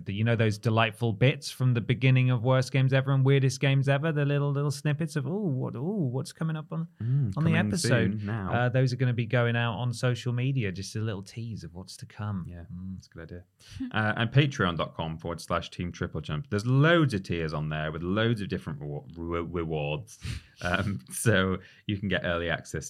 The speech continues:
Speaker 2: to Worst Games Ever and Weirdest Games Ever. You can ask questions on this podcast. You can get, uh, access and ask questions,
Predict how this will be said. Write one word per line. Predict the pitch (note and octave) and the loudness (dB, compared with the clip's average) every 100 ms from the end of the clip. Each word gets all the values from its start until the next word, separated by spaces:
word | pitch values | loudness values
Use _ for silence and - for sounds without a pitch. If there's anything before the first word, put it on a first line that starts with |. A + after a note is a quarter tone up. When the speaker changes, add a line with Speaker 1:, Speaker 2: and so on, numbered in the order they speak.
| - | -10
Speaker 2:
to | D#2 D2 D2 | -6 -6 -4
Worst | D2+ D2 | -6 -6
Games | D#2 D2+ E2 | -8 -6 -4
Ever | E2+ F2 | -4 -4
and | D2+ | -4
Weirdest | F2+ F#2 F2 | -2 -2 -4
Games | E2+ E2 E2 | -6 -6 -4
Ever. | E2+ E2 E2 | -4 -4 -6
You | D#2+ | -6
can | D#2 | -8
ask | D2 - | -8 -6
questions | E2 - D2+ | -6 -6 -8
on | C#2+ C#2+ | -8 -10
this | - | -6
podcast. | F2 E2+ - E2+ E2+ | -4 -4 -4 -6 -6
You | D2 | -12
can | C#2+ C#2+ | -10 -10
get, | D2 D#2 - D#2 | -6 -10 -8 -10
uh, | D2 C#2+ - | -6 -6 -6
access | E2 - - D2+ - - _ _ | -10 -8 -8 -6 -8 -14 _ _
and | E2+ D#2+ | -8 -6
ask | D#2 - | -10 -8
questions, | - D#2+ - D2+ D2+ - | -8 -8 -8 -6 -6 -8